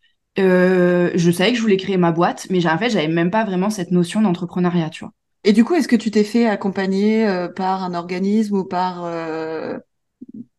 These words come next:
Speaker 2: quel que soit, euh, le, le, l'aide
Speaker 1: Oui, par
Speaker 2: ou
Speaker 1: la Chambre des commerces, en fait, euh, j'ai pris une formation en même temps, en complément, euh, avec eux,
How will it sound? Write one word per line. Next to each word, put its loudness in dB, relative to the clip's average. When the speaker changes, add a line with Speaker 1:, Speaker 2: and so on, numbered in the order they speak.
Speaker 2:
quel -10
que -10
soit, -8
euh, -6
le, -10
le, -12
l'aide -4
Speaker 1:
Oui, 10
par 8
Speaker 2:
ou 10
Speaker 1:
la 10
Chambre 6
des 6
commerces, 8
en 2
fait, 2
euh, 0
j'ai -4
pris -2
une 6
formation 0
en 2
même 2
temps, 0
en -8
complément, -2
euh, 0
avec 2
eux, 4